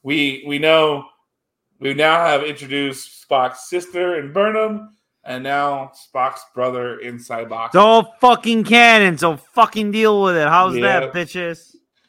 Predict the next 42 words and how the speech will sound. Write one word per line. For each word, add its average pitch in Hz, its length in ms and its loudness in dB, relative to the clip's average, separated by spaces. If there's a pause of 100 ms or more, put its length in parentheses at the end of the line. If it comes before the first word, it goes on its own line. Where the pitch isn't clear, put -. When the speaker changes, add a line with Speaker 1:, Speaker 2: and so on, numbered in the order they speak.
(140)
Speaker 1:
Yep. 127 460 -6
So, 123 340 -2
I 123 60 -4
mean, 123 200 -4
that 143 300 -2
is, 135 560 -4 (460)
that 135 160 -2
is 160 160 -4
definitely, 190 880 -6
you 202 160 -8
know, 180 420 -6 (160)
that 165 180 -2
was 180 160 -4
one 170 260 -2
where 156 120 -2
I 156 100 0
went, 143 200 -4
"Holy 147 320 -6
shit," 156 180 -14
and 139 40 -8
I 139 60 -6
think 143 160 -10
I 123 60 -10
texted 131 320 -10
you 117 160 -10
right 113 140 -8
Speaker 2:
Yeah. 113 60 -8
Speaker 1:
after 110 240 -10
that. 113 240 -12 (280)
You 131 120 -6
know, 127 200 -2
<laughs> - 60 -20
it 175 180 -6
was 165 80 -14
like, 139 240 -4
Speaker 2:
Dude, 131 160 -8
I 131 280 0
Speaker 1:
"Oh 226 40 0
my 262 140 4
Speaker 2:
was 247 80 2
Speaker 1:
God." 240 500 2
Speaker 2:
like, 120 100 -16